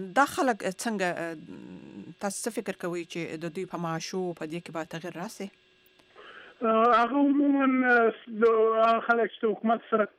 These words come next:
Speaker 2: کار کوي، ست-، تاسو ویلي د حکومت کار، په ټول امریکا کې هغه ډېر باثباته کار دی. عموماً یې په معاشو کې چندان فرق نه راځي. حتی که ډېر زیات پولي تورم هم راسي، بیا هم په معاشونو کې چندان زیات تفاوت نه راځي. زه فکر کوم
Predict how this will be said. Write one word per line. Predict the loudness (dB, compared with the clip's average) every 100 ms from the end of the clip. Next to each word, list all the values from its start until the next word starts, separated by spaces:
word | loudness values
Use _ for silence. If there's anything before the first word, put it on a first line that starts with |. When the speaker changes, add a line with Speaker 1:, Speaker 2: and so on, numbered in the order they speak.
| 0
Speaker 2:
کار | 2 2
کوي، | -2 -4
ست-، | _ -2 -2 _
تاسو | -4 0 2
ویلي | 2 0 0
د | -2
حکومت | -2 -4 -2 2
کار، | 2 0 -8 -10 -12 0
په | 2 2 0 0
ټول | 0 0 0
امریکا | -2 -4 -4
کې | -6 -2 0
هغه | 2 2 4
ډېر | 2 2
باثباته | -2 -2 0 2 2 -2 0
کار | 0 0
دی. | 0 0
عموماً | -2 -2 0
یې | 0 -2
په | -2
معاشو | -2 -2 -4
کې | -4 -6
چندان | -2 0 0 0
فرق | -2 -2 -2
نه | 0
راځي. | 0 0
حتی | -2 -2 -2 -2
که | -2
ډېر | -4 -2
زیات | -2 -2 _ -14 -14 _ -2
پولي | -2 0
تورم | 0 2 2 0
هم | -2 0 0
راسي، | -2 -4 0
بیا | 0 0
هم | -6 -8 -12 -6
په | -2 -2
معاشونو | -2 -2 -2
کې | 0 -4 -4
چندان | -2 0 0
زیات | -2 -2 -8 -10 -2
تفاوت | 2 2 0 -4
نه | -4
راځي. | -6 -10 -10 -14 -6
زه | -2 -2
فکر | -2 -4
کوم | -2